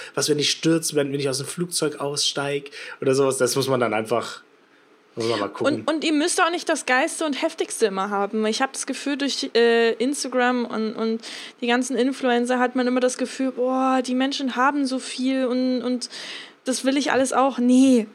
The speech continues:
Speaker 2: du brauchst es nicht. Du willst es auch
Speaker 1: Nee.
Speaker 2: nicht haben. Es ist, Such dir dein eigenes Glück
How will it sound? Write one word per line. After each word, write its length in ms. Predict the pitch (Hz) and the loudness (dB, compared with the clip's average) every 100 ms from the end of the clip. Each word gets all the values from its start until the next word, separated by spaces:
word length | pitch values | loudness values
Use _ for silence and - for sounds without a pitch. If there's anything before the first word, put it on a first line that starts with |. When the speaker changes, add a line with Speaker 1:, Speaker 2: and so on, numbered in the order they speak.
| - | -8
Speaker 2:
du 80 | |
brauchst 460 | 240 262 302 311 - | 0 4 4 2 0
es 160 | 330 285 | 0 2
nicht. 360 | 233 208 - | 2 0 -4
Du 140 | 233 226 | -4 0
willst 300 | 277 349 - | 0 0 -2
es 140 | 226 | 0
auch 120 | 196 | 0
Speaker 1:
Nee. 100 | - | 0
Speaker 2:
nicht 260 | 214 202 - | -2 -4 0
haben. 500 | 196 196 202 208 208 | 2 4 2 -2 -4
Es 180 | 233 233 | -4 -4
ist, 200 | 262 - - - - - - - | -4 -6 -10 -10 -12 -14 -18 -8
Such 280 | 226 302 - | -2 0 0
dir 140 | 339 | 2
dein 240 | 294 226 | 4 4
eigenes 540 | - 240 339 339 - - | 4 4 2 -2 -4 -4
Glück 340 | 294 311 320 | -2 0 -2